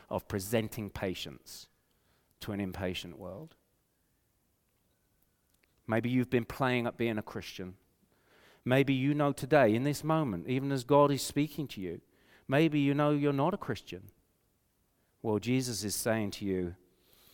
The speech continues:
"I'm standing at the door as judge, and I am coming soon. Be warned." But Jesus is also saying to you today, as the Apostle John records in Revelation,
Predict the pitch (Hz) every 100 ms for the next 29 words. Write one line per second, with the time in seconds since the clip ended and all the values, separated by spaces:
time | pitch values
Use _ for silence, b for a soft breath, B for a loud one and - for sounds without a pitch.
0 | b b 120 156 - 160 156 139 123 -
1 | 90 127 117 87 78 - 95 87 - 117
2 | 80 - - - _ _ b b b 101
3 | 110 131 123 135 113 90 - - 107 76
4 | 76 _ _ _ _ 117 107 120 117 82
5 | 73 - _ _ _ _ _ _ _ _
6 | _ _ _ _ _ _ _ _ _ _
7 | _ _ _ _ _ _ b b b b
8 | - 113 131 131 120 113 123 131 - 95
9 | 90 - 98 92 87 - 95 98 92 92
10 | 85 82 - - _ _ _ - - 104
11 | 101 107 - 123 104 101 90 120 110 95
12 | 87 - 92 90 - 90 95 92 95 104
13 | 104 - 80